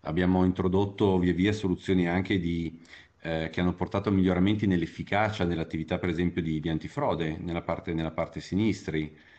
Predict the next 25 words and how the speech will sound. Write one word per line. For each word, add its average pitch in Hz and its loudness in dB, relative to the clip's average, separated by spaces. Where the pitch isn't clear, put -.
Abbiamo 95 2
introdotto 104 2
soluzioni 104 2
che 95 -2
hanno 90 2
permesso 90 0
di 87 0
ridurre 90 0
i 92 -4
costi, 147 2
ma 92 4
soprattutto 107 -2
l-, 104 -2
la 95 0
veloci-, 95 0
i 90 -2
tempi 127 4
dei 85 2
processi, 80 -4
quindi 104 2
impattando 95 -2
direttamente 92 0
su 92 -6
quello 80 -4
che 78 -4